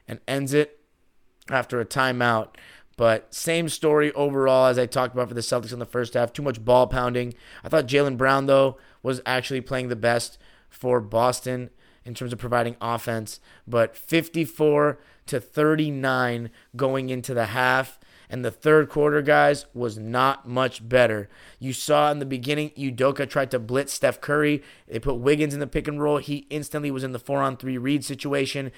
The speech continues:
kicked it out to Otto Porter, who again started tonight, not Kevon Looney. So for the third straight game, he started. And look, that ended up being an adjustment that worked and won the series.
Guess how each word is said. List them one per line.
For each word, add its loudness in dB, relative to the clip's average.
kicked -4
it 0
out 2
to -4
Otto 0
Porter, 0
who -6
again -2
started 0
tonight, -2
not -4
Kevon -4
Looney. -4
So -12
for -14
the -12
third 0
straight -6
game, -6
he -6
started. 2
And 0
look, 4
that 4
ended 2
up -4
being -2
an -2
adjustment -2
that 0
worked 2
and -2
won -2
the -2
series. 2